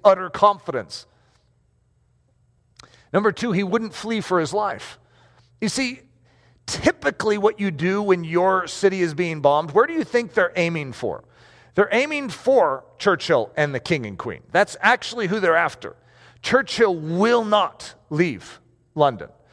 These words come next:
"I will not be intimidated by the Nazis. I will not leave this city." And so the king and queen decided to stay too, which so inspired the citizens of London and the rest of Great Britain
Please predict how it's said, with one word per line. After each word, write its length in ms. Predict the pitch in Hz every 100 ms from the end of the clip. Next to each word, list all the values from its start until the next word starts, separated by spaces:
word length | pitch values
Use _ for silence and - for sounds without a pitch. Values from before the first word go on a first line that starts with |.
| - -
"I 240 | 190 190
will 440 | 190 196 226 262 262
not 300 | 247 240 185
be 140 | 220
intimidated 800 | 196 160 208 185 143 113 92 - -
by 180 | 143 139
the 100 | 127
Nazis. 540 | 127 107 - - - - -
I 280 | 175 180 175
will 320 | 170 220 277
not 400 | 240 226 190 - -
leave 340 | 160 180 170 139
this 160 | 139
city." 440 | - - 147 92 - _ _ _ _ _ -
And 100 | 156
so 120 | 202
the 80 | 165
king 240 | - 208
and 100 | 185
queen 180 | 147 208
decided 380 | 170 143 147 135
to 60 | 123
stay 240 | - 127
too, 280 | - 90 - _ _ _ _ -
which 180 | 180
so 500 | - - - 208 240
inspired 920 | 247 220 - - - 190 185 131 92 - _ _ _ _
the 80 | 147
citizens 520 | - 202 185 180 160
of 100 | 151
London 340 | 139 151 139 127
and 80 |
the 60 | 120
rest 240 | 131 123
of 80 | 123
Great 260 | 117 120 107
Britain 300 | 113 80